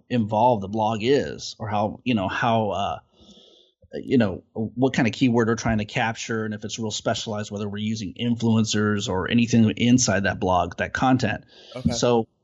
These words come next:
Speaker 1: a blog might, might take ten hours to complete, but we only do three points. That's, that's kind of our bad. So I think that that bodes well for the value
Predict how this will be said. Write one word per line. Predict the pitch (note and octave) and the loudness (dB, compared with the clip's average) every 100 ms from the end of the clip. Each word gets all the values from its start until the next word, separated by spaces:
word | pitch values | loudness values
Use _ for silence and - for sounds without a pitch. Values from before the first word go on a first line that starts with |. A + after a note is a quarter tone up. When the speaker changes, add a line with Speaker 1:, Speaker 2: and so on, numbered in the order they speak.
| _ - | _ -2
Speaker 1:
a | C3 | 0
blog | - C#3 D#3 | 2 4 4
might, | B2 B2 G#2+ F#2+ _ _ _ _ _ - | 2 0 0 -6 _ _ _ _ _ -4
might | B2 A2+ | -2 -2
take | - G3 - | 0 -2 -2
ten | C3+ | -2
hours | A2 F#2+ F2+ | 0 0 -4
to | - | -6
complete, | G2 G2+ - G2 - - - _ _ - | -6 -6 -4 -6 -8 -18 -20 _ _ -8
but | A#2 A#2 | -2 2
we | A#2 | 4
only | A2+ A2 | 4 4
do | G2+ G#2 | 2 -2
three | - G#2 | -2 -4
points. | F#2 - - - | -2 -2 -2 -4
That's, | A2+ - | -4 -2
that's | A#2+ A#2+ | -2 -2
kind | - C3+ | 0 0
of | A2 | 0
our | B2 A#2 | 0 0
bad. | G#2+ A2+ F#2+ A2 | 2 0 -2 -4
So | C3+ A#2 A#2 - - - _ | -2 -2 -4 -16 -20 -20 _
I | C#3 | -6
think | D#3+ F#3 | -4 0
that | E3 | 2
that | D3 C3 | 2 2
bodes | C#3 B2 | 2 2
well | B2+ B2 | 0 0
for | A#2+ | 0
the | A2+ | -2
value | G#2 G#2 G#2+ G#2 E2+ | 0 0 0 -4 -8